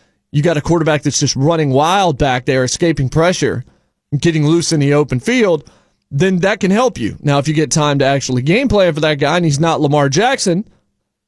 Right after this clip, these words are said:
then that's not going to last. The thing is, backups are short-term solutions because once they get figured out, they are mediocre. Nick Foles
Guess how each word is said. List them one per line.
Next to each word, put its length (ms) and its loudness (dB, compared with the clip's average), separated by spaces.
then 220 2
that's 300 -2
not 260 0
going 200 0
to 60 0
last. 520 -2
The 60 -4
thing 260 0
is, 420 2
backups 560 -2
are 60 2
short-term 580 0
solutions 600 0
because 280 0
once 240 0
they 140 0
get 160 0
figured 380 0
out, 340 0
they 160 2
are 100 0
mediocre. 800 0
Nick 280 2
Foles 580 0